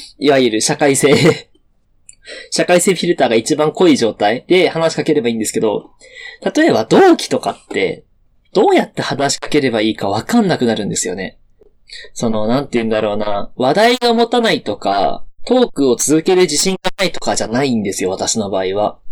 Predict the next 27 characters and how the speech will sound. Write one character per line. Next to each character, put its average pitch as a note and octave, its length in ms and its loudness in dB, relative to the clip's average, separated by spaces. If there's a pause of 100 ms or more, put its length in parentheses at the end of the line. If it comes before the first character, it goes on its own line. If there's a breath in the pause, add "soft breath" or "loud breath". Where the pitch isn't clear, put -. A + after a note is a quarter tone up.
(120)
喋 F#3+ 240 2
ろ B3+ 120 4
う - 40 0
と D3+ 80 0
思 B2+ 100 0
え A2 80 0
ば A2 100 -6
こ A#2 100 -2
う - 20 0
や A2 60 -2
っ - 20 -20
て A2+ 80 2
永 A2+ 140 6
遠 A2+ 60 0
に A2+ 60 -4
喋 A#2 220 0
り A#2 100 2
続 A2+ 180 -2
け A#2 100 -2
ら - 100 -4
れ A2 60 -4
る G#2+ 80 4
わ - 80 -14
け - 60 -20
だ - 80 -4
し - 120 -4
ね。 A3 180 -4